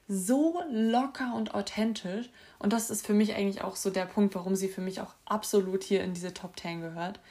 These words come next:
Sie ist einfach lockeres Schauspiel, authentisch. Sie ist sehr natürlich. Und sie hat auch sowas, wie soll ich sagen, sowas Menschliches in ihren Rollen einfach.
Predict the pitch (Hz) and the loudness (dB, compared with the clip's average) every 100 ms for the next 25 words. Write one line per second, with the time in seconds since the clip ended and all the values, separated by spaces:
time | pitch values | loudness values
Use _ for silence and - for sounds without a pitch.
0 | - - - 233 - 220 214 208 - _ | -20 -18 -2 0 2 0 -2 -4 -10 _
1 | - 233 269 254 220 214 233 233 - 214 | 2 4 4 0 -2 -2 -2 -4 -4 -4
2 | - 190 - 240 233 214 208 - - - | -4 -6 -2 -4 0 -2 -2 -10 -20 -14
3 | - 214 - 254 277 269 - 226 208 208 | -2 -2 2 2 2 0 0 2 4 4
4 | 220 - - - - _ - 226 220 - | 2 -8 -20 -20 -20 _ -2 2 0 -2
5 | - 220 277 262 247 240 247 247 - - | -4 -2 -2 -2 -2 0 0 0 -4 -10
6 | - - 226 240 254 269 277 240 220 - | -20 -6 -2 0 -2 -4 -2 0 -2 0
7 | 208 240 247 - 175 - - 190 190 185 | 2 2 0 -4 -6 -6 -4 -4 -2 -2
8 | 180 202 202 - 175 - - | 4 4 4 0 -8 -10 -12